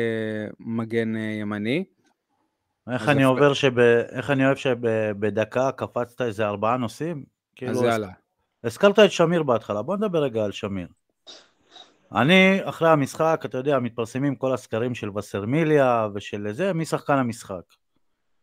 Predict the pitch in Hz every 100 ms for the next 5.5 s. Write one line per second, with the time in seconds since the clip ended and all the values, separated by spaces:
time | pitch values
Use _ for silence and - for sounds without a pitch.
0 | _ _ _ 131 156 180 165 - 110 165
1 | 202 - 151 131 117 117 117 143 113 110
2 | - 120 101 104 120 117 113 113 107 104
3 | 101 98 98 95 92 _ _ _ _ _
4 | _ _ _ - 101 _ 107 98 98 -
5 | 107 120 170 156 135